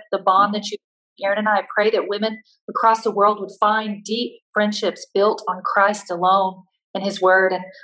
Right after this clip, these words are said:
we pray for the women out there, Father, that will be listening, that you would start to strengthen and build them up and gird them in your truth, Father, because you are the God of,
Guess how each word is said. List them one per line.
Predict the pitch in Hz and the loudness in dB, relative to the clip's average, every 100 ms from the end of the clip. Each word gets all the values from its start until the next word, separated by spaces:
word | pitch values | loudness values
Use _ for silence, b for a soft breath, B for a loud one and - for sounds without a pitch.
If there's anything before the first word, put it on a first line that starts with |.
| - | -4
we | 214 | 2
pray | 240 | 2
for | 233 | 4
the | 226 | 2
women | 214 208 | 2 2
out | 180 180 - | 0 0 -2
there, | 175 | -2
Father, | 180 185 185 | 0 0 0
that | 190 | -2
will | 196 | -2
be | 196 185 | 0 0
listening, | 208 - 190 185 | 0 -2 -6 -6
that | 175 - | -6 -4
you | 196 | -2
would | 202 | -4
start | - 202 185 | 0 0 0
to | - | -2
strengthen | - - 202 208 226 208 180 175 175 - _ _ - | -10 -6 -4 -4 -4 -4 -4 -6 -12 -20 _ _ -2
and | 214 208 | 0 4
build | 214 233 | 4 4
them | 220 208 | 2 2
up | 190 190 | 2 0
and | 185 185 | -4 -4
gird | 202 220 226 | 2 2 2
them | 208 196 202 _ - | -2 -4 -12 _ -6
in | 208 | -4
your | 196 190 | -4 -6
truth, | - 208 202 202 196 | -6 0 0 0 0
Father, | 175 170 165 170 - | 2 2 -2 -8 -8
because | 208 208 202 185 185 | -6 -4 -4 -6 -6
you | 202 214 220 - | -2 0 0 2
are | 190 185 185 185 _ _ _ _ _ _ - - | 2 2 0 -4 _ _ _ _ _ _ -12 -4
the | 233 | 2
God | 214 202 202 - | 4 4 2 0
of, | 196 | -2